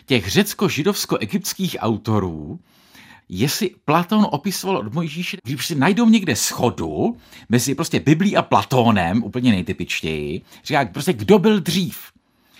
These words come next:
A potom ještě, když ty mi říkáš, já nepotřebuju prostředníka, no, ale velmi často taky ti badatelé poukazují na to, že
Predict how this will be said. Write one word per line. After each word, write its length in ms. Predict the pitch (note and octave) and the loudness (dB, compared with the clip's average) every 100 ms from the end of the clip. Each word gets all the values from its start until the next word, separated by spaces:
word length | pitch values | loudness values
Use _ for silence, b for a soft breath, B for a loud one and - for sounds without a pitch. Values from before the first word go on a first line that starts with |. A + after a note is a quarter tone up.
| B B | B B
A 80 | - | -10
potom 360 | - A3+ F3 - | -6 -2 -2 -4
ještě, 240 | - - | -4 -8
když 200 | D3 - | -8 -4
ty 120 | C3+ | -2
mi 100 | E3 | -2
říkáš, 420 | E3+ - F#3 C3+ - B - | -4 -2 -2 -2 -8 B -4
já 100 | F#2+ | -2
nepotřebuju 440 | B2 - - G3 | -2 -4 -4 -4
prostředníka, 640 | - C#3+ - A3 D#3+ A#2 D2 | -2 -6 -6 -4 -4 -4 2
no, 200 | G#3+ F#3+ B B - | 2 2 B B -2
ale 320 | F#3+ A3 C#3+ _ _ _ - | 0 2 -2 _ _ _ -10
velmi 420 | G2+ A#2 F#3 A3 | -2 0 0 -2
často 400 | - F3 - G3 | -2 -8 -6 -8
taky 240 | F3 - | -8 -10
ti 120 | G3 | -10
badatelé 440 | D#3+ D3 E3+ F#3+ F#3+ | -6 -4 -4 -6 -8
poukazují 560 | D3 C#3+ E3+ E3+ G3 | -8 -8 -8 -6 -4
na 120 | D3+ C3 | -4 -2
to, 140 | F#3 | -2
že 180 | E3 | -4